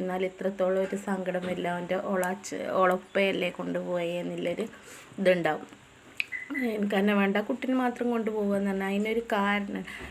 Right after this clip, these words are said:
ഇതൊന്നും പറയാതെ കല്യാണത്തിനാന്ന് പറഞ്ഞുകൊണ്ട് മാറ്റിച്ച് നിർത്തിക്കാണ്ട് കുട്ടീനെയും കൊണ്ട് മുങ്ങുക എന്ന് പറഞ്ഞാൽ അത് വലിയൊരു ദുരന്ത-, നമ്മളെ കാഴ്ചപ്പാടിൽ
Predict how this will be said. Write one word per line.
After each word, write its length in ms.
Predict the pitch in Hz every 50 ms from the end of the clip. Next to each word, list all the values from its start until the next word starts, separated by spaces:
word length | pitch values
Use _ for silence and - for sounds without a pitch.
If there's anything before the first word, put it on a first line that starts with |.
| - - -
ഇതൊന്നും 500 | 202 208 196 190 190 196 196 214 247 262 247 240
പറയാതെ 380 | 208 202 190 180 175 175 185 - -
കല്യാണത്തിനാന്ന് 800 | 175 180 180 180 180 175 175 170 - 196 180 180 180 180 180 180
പറഞ്ഞുകൊണ്ട് 420 | 175 175 175 190 180 175 175 185 185 190
മാറ്റിച്ച് 440 | 185 180 175 170 - 196 196 - - 185 180
നിർത്തിക്കാണ്ട് 520 | 175 185 202 - 190 - 175 170 170 180 196 -
കുട്ടീനെയും 380 | 190 185 190 180 185 185 185 185
കൊണ്ട് 160 | 180 175 175 175 180
മുങ്ങുക 220 | 175 175 175 175 175
എന്ന് 140 | 175 175 170 175
പറഞ്ഞാൽ 320 | 175 170 170 170 170 175 180 185 - - - - - - - - -
അത് 100 | 180 208 208 190
വലിയൊരു 460 | 180 180 185 190 190 202 202 196 196 190 -
ദുരന്ത-, 460 | 185 180 180 180 175 175 170 - - - - - 208 190
നമ്മളെ 440 | 190 202 202 202 208 220 226 240 247 - - -
കാഴ്ചപ്പാടിൽ 600 | - 214 202 190 190 - 190 190 - 185 185 190